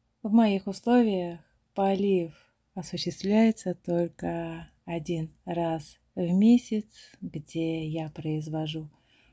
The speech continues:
общее замачивание всех своих орхидей сбалансированным удобрением формулы двадцать двадцать двадцать.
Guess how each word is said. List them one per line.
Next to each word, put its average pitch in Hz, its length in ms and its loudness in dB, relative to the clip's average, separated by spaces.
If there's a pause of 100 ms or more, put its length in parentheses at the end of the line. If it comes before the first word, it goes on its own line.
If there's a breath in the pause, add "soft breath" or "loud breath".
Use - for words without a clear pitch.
(160 soft breath)
общее 170 880 -2
замачивание 160 1120 -2
всех 160 320 -6
своих 160 400 -8
орхидей 214 640 0
сбалансированным 151 1120 0 (300 soft breath)
удобрением 190 720 -2 (120)
формулы 156 440 -2
двадцать 165 520 -4
двадцать 160 420 -6
двадцать. 156 500 -8